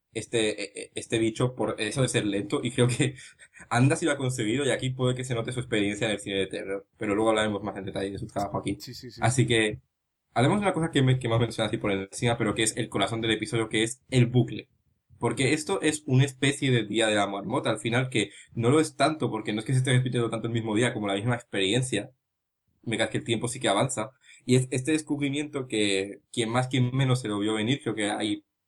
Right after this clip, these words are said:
Speaker 1: depende bastante del espectador, y eso, y eso co-, sube con ese tipo de historias, y que acabamos aprendiendo que el doctor está en un bucle de, más o menos, si lo he entendido bien, un día y, no,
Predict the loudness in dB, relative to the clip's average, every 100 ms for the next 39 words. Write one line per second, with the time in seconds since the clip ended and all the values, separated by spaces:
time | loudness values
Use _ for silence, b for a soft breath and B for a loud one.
0 | _ -4 -2 0 0 0 -2 -6 -4 -6
1 | -8 -6 -2 0 2 2 2 0 -2 -4
2 | -4 -4 -2 -4 -2 -2 0 -2 -2 -2
3 | -2 0 0 2 2 -2 B B B B
4 | 0 2 2 2 0 0 0 0 -2 -2
5 | -2 -2 -2 0 0 2 0 -2 -2 -2
6 | -2 0 0 -2 _ _ _ -6 0 0
7 | 0 2 2 4 4 4 2 2 2 6
8 | 6 4 2 -6 -8 -6 -6